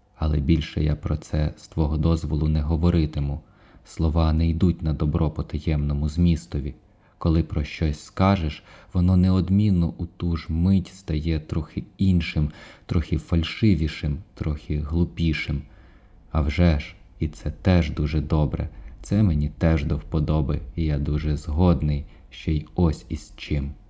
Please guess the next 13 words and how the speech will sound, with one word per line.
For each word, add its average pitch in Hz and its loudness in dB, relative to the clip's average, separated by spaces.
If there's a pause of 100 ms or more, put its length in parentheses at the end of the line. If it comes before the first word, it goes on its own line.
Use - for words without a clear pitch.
(680)
У 80 0
тому, 78 2
що - -4
одному 80 2
здається 78 -2
багатством 76 -2
і 85 -6
мудрістю, 95 0 (360)
хтось - -8
інший 87 0
завжди 78 -2
вбачає 71 -2
глупство. - -8